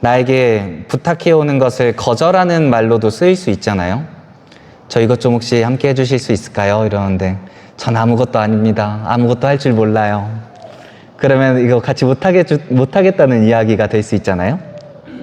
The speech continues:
어쩌면 겸손하다는 것은 우리가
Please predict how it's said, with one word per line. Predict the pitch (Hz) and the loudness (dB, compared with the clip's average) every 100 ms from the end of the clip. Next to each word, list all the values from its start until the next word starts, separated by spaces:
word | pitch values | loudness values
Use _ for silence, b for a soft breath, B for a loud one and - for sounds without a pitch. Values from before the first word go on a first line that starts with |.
| B B B B B B | B B B B B B
어쩌면 | 135 151 156 175 190 110 90 87 101 B B B B B - - - - - | -2 0 2 2 2 0 -2 -8 -12 B B B B B -20 -20 -20 -20 -2
겸손하다는 | 143 160 202 208 202 185 170 165 | 0 2 4 4 2 2 2 2
것은 | 151 127 180 180 110 90 87 - | 2 2 2 2 2 -2 -6 -2
우리가 | 110 135 135 135 123 98 92 95 | 0 2 2 0 0 -2 -6 -12